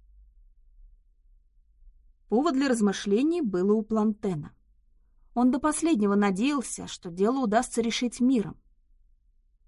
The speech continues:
Антверпен — многонациональный веротерпимый город – где живут чуть ли не самые грамотные люди во всей Европе, процветает торговля,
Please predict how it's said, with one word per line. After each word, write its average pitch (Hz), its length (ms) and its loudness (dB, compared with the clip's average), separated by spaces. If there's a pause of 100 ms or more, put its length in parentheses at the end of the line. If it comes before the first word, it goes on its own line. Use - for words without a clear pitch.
(280)
Антверпен — 190 760 -6
многонациональный 214 1040 2
веротерпимый 214 720 -2
город – 226 360 -2 (500)
где 196 220 2
живут 247 360 0
чуть 233 220 -4
ли 220 180 0
не 208 220 4
самые 262 420 2
грамотные 208 580 2
люди 262 260 0
во 196 140 0
всей 247 340 -2
Европе, 247 640 0 (380)
процветает 202 680 0
торговля, 240 600 0